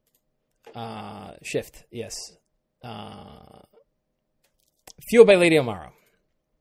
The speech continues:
And, uh, let's see.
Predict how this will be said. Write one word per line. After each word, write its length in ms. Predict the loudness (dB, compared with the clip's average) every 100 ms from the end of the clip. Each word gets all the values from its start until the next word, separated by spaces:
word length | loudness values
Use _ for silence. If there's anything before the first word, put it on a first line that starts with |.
| _ _ _ _ _ _ -20 _
And, 500 | -6 -4 -4 -8 -12 -18 -14
uh, 340 | -10 -10 -10
let's 380 | -10 -12 -12 -16
see. 560 | -16 -18 -14 -14 -14